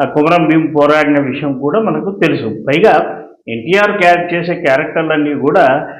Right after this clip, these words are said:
వ్యక్తిగత, ఆ, ఇమేజ్ కోసమో, వ్యక్తిగత,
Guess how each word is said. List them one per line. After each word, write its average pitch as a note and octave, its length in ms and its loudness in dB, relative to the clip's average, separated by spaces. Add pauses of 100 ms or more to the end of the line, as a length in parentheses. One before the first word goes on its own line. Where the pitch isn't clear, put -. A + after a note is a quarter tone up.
(180)
వ్యక్తిగత, G#3+ 640 2 (840)
ఆ, C#3+ 200 0
ఇమేజ్ G#3 480 2
కోసమో, E3 380 0
వ్యక్తిగత, E3+ 920 2